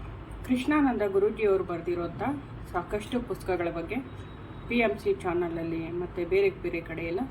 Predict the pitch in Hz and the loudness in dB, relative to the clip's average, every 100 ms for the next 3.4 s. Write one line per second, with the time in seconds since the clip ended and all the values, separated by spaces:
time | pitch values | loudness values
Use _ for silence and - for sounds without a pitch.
0 | - 170 180 - 180 165 - 180 170 165 | -4 -6 -6 -6 -4 -4 -2 -2 0 -4
1 | 170 175 - - 175 175 190 214 214 180 | -6 -8 -8 -6 -4 -2 0 2 4 4
2 | 165 165 170 160 160 156 - 175 180 - | 2 -4 -6 -8 -8 -6 -6 -6 -6 -8
3 | - 160 156 | -6 -6 -4